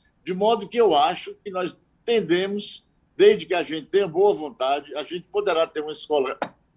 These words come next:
particular boa e a gente poderá ter um, tipo, um voucher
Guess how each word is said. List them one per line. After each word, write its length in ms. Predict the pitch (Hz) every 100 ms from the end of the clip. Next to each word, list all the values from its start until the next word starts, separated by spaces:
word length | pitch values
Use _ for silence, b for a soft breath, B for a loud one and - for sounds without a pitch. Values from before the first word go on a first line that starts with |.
| _ _ _
particular 680 | 196 180 - 165 156 - -
boa 420 | 202 220 151 - -
e 120 | 233
a 100 | 247
gente 200 | 208 254
poderá 440 | _ 247 240 214 202
ter 260 | - 190
um, 160 | 190 202 - - _ - -
tipo, 460 | - 320 403 - - _ _
um 180 | - 175
voucher 680 | 143 - 190 214 165 - 117